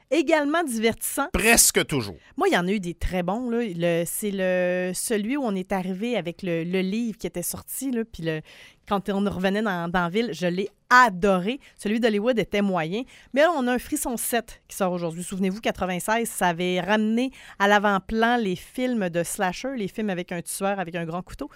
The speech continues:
Speaker 1: On avait Drew Barrymore qui, euh, mourait dans les dix premières minutes du film, alors qu'elle était la tête d'affiche de ce film-là.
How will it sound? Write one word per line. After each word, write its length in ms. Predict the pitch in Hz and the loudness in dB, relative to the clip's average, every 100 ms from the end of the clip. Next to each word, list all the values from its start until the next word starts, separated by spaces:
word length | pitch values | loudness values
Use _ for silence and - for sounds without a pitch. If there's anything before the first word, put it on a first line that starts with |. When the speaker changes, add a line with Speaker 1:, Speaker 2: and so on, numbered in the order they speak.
| - - | -20 -6
Speaker 1:
On 40 | 190 | -2
avait 140 | 185 | -2
Drew 140 | 175 214 | -2 2
Barrymore 480 | 208 190 196 226 196 | 4 4 2 0 -2
qui, 260 | - 202 180 | -6 -6 -4
euh, 120 | 170 | -4
mourait 300 | 180 170 202 | -4 -2 -2
dans 120 | 208 160 | -2 -4
les 260 | 165 170 175 | -4 -6 -6
dix 280 | 165 247 | -4 -4
premières 340 | - 240 240 240 | 0 2 2 0
minutes 300 | 240 247 233 | 0 0 -2
du 100 | 196 | -6
film, 260 | - 294 247 | -6 -2 0
alors 240 | 202 220 | 0 0
qu'elle 180 | - 190 | -2 -4
était 180 | 214 190 | -2 -2
la 100 | 180 | -2
tête 320 | 233 277 214 | -4 -4 -4
d'affiche 480 | 202 - 262 - - | -4 -4 -8 -10 -10
de 80 | 185 | -8
ce 160 | 180 | -8
film-là. 580 | - 247 233 175 170 | -6 -2 -2 -2 -4